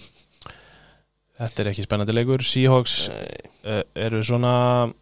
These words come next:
Speaker 2: Mér finnst það svolítið svona, ef að Seahawks tapa þessum
Speaker 1: pínu löll á þeim samt.
Speaker 2: Já, ég ætla að segja, ef þeir tapa þessum, þá er maður svona, þá maður alltaf að fara að Pete Carroll, eh, þarna Coach of the Year vagninum, sko.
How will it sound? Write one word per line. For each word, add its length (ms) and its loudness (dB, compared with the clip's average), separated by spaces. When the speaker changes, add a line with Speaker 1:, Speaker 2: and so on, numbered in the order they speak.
Speaker 2:
Mér 240 0
finnst 160 0
það 80 2
svolítið 220 2
svona, 180 4
ef 80 6
að 80 2
Seahawks 320 2
tapa 240 4
þessum 400 2
Speaker 1:
pínu 240 2
löll 240 6
á 160 2
þeim 100 0
samt. 140 0
Speaker 2:
Já, 140 8
ég 60 4
ætla 80 0
að 80 0
segja, 100 8
ef 60 8
þeir 100 6
tapa 240 6
þessum, 340 4
þá 120 6
er 100 4
maður 220 6
svona, 180 4
þá 160 6
maður 160 6
alltaf 220 8
að 80 6
fara 180 8
að 80 2
Pete 160 2
Carroll, 400 6
eh, 80 6
þarna 400 4
Coach 220 2
of 60 6
the 60 4
Year 180 8
vagninum, 360 0
sko. 220 -10